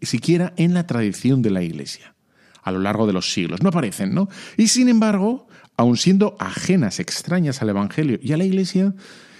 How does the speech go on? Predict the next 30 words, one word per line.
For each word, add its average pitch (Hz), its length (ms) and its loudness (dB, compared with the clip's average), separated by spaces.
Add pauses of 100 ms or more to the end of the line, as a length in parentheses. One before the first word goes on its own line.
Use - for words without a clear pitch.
(100)
se - 280 -10
defienden 165 640 2
como 160 280 0
si - 140 -6
fueran 131 800 -2
propias 98 400 -4
de 90 80 -6
la 85 100 -10
Iglesia, 80 500 -14
¿no? 156 200 0
Por - 100 -2
ejemplo, 180 300 2 (600)
el 110 320 0
individualismo. 113 1080 2 (540)
Eh, 85 280 -14
yo, 98 160 -6
hay, - 200 -6 (280)
yo 120 260 -4
voy 143 100 2
a 139 40 0
poner 139 180 0
tres 117 240 -2
ejemplos, 120 540 0
pero 92 100 -2
hay 98 60 0
muchos 95 380 -2
más, 78 220 -8
¿no? 139 120 0
El 180 80 4
individualismo, 143 580 4